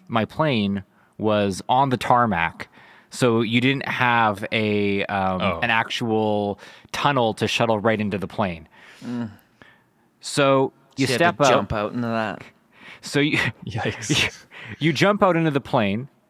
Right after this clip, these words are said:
Speaker 1: or j-, onto, uh,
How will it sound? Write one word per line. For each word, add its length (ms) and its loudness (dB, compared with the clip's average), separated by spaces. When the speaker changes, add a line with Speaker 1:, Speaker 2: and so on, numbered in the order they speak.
Speaker 1:
or 80 -4
j-, 380 -4
onto, 800 2
uh, 260 4